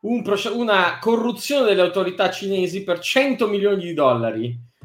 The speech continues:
Eh sì, perché avevano bloccato un miliardo e rotti di dollari a F T X e F T X, senza batter ciglio, ha pagato cento milioni e passa per sbloccarli. Eh sì, tanto in quella contabilità piuttosto elastica qual è il problema?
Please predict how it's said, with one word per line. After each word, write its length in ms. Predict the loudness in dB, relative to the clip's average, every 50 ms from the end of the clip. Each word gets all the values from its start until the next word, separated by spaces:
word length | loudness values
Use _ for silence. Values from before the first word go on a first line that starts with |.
| -20 -14
Eh 60 | -12
sì, 180 | -8 -8 -4 -4
perché 220 | -4 -4 -2 -2
avevano 240 | 0 0 0 0 2
bloccato 440 | 0 -2 0 2 2 0 2 0 -4
un 100 | -4 -2
miliardo 580 | -2 2 4 6 6 6 6 4 2 0 0
e 40 | 0
rotti 440 | 0 0 0 0 0 -2 -4 -12 -10
di 140 | -8 -4 -2
dollari 760 | 2 4 4 6 6 4 2 2 0 -2 -4 -6 -10 -16 _ _ _ _ _ _ -6 -2
a 440 | 0 0 2 2 2 0 -2 -2 -2
F 240 | -4 -4 -4 -4 -6
T 320 | -2 2 4 4 2 2
X 380 | -2 -10 -8 -6 -4 -4 -4 -4
e 260 | -4 -4 -2 -2 -4 -4
F 100 | -6 -4
T 180 | -2 -2 -2 -2
X, 40 |
senza 320 | -4 -6 -6 -6 -6 -6 -4
batter 320 | -4 -6 -4 -4 -6 -6
ciglio, 380 | -6 -8 -8 -8 -4 -4 -4 -4
ha 40 | -2
pagato 380 | -4 -4 -4 -4 -4 -6 -10
cento 420 | -8 -2 -2 -2 -2 -2 -4 -8 -10
milioni 580 | -8 -2 0 0 0 0 -2 -4 -6 -8 -12 _ _ _ _ _ _
e 180 | -6 -6 -2
passa 460 | 2 2 2 2 2 -2 -4 -4 -4 -2
per 160 | -2 -2 -2
sbloccarli. 720 | -2 -4 -2 -2 -2 -4 -2 -2 -2 -2 -2 -6 -8 -10
Eh 60 | -8
sì, 180 | -8 -8 -8 -4
tanto 460 | 0 0 0 0 -2 -6 -8 -10 -12 _ _ _ _ _
in 140 | -8 -8 -2
quella 300 | 0 0 2 2 2 0
contabilità 1120 | 0 -2 -2 -2 0 2 0 2 2 2 0 0 -2 2 4 4 4 4 2 -2 -10 -18 _ _ _ _ _
piuttosto 540 | _ -8 -8 -2 0 0 0 0 -2 -2 0
elastica 760 | 2 4 4 2 2 -2 -4 -6 -8 -4 -2 -4 -4 -4 -8
qual 300 | -8 -2 2 2 4 4
è 80 | 4
il 240 | 2 2 0 -2 -6
problema? 520 | -6 -6 -4 0 0 0 0 -2 -6 -12